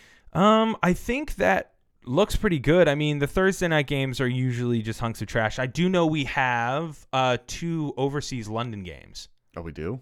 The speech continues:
Speaker 1: Yeah, we do. We do
Speaker 2: I
Speaker 1: have
Speaker 2: didn't
Speaker 1: two
Speaker 2: even know
Speaker 1: games
Speaker 2: that.
Speaker 1: in London. Uh, let me tell you right now what those are. Um, London games in twenty twenty-one. So we have, yep, for two games. Um, let's see. Yep, the Atlanta Falcons will host the New York Jets on Sunday, October tenth.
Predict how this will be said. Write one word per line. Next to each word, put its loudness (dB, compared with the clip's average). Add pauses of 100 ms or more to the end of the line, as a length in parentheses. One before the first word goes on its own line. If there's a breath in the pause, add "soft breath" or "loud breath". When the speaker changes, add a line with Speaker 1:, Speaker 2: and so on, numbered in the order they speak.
(140)
Speaker 1:
Yeah, -6
we -6
do. -2
We -8
do -2
Speaker 2:
I 4
Speaker 1:
have 2
Speaker 2:
didn't -10
Speaker 1:
two -4
Speaker 2:
even -8
know -4
Speaker 1:
games -6
Speaker 2:
that. -10
Speaker 1:
in -8
London. -8 (100)
Uh, -6
let -8
me -10
tell -6
you -8
right -12
now -8
what -12
those -14
are. -6 (560 soft breath)
Um, -8
London -10
games -12
in -12
twenty -8
twenty-one. -10
So -14
we -8
have, -6
yep, -6 (540)
for -14
two -10
games. -12 (640 soft breath)
Um, -2
let's -10
see. -6
Yep, -2
the -6
Atlanta -2
Falcons -4
will -8
host -10
the -10
New -10
York -8
Jets -8
on -12
Sunday, -4
October -6
tenth. -8